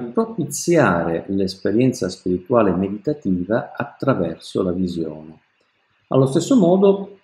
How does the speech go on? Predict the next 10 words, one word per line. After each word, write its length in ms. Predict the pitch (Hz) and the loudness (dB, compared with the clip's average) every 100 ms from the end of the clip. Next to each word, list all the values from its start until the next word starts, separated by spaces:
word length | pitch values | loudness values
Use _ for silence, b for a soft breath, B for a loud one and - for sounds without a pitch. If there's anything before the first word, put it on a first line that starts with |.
| _ - | _ 0
questa 320 | 120 - 110 | 0 2 2
immagine 720 | 110 120 165 147 104 95 92 | 4 4 2 0 0 2 2
della 180 | 95 92 | 2 2
Trinità, 760 | - 95 95 98 87 127 - - | 0 -4 0 0 0 -2 -4 -8
sul 320 | - 101 92 | -4 0 0
modello 840 | 90 92 104 101 95 90 87 85 _ _ _ - | 0 4 4 4 4 2 0 -6 _ _ _ -6
olandese, 960 | 90 95 92 92 87 87 113 175 - - _ _ _ _ _ _ _ | -2 0 2 2 2 -2 -2 -2 -6 -18 _ _ _ _ _ _ _
spinge 640 | - - 226 190 120 101 | -16 -4 2 4 4 2
lo 120 | 95 | 0
spettatore 1000 | 95 - 127 160 - 226 240 - - - | -2 -4 -2 -2 -2 -2 0 0 -2 -8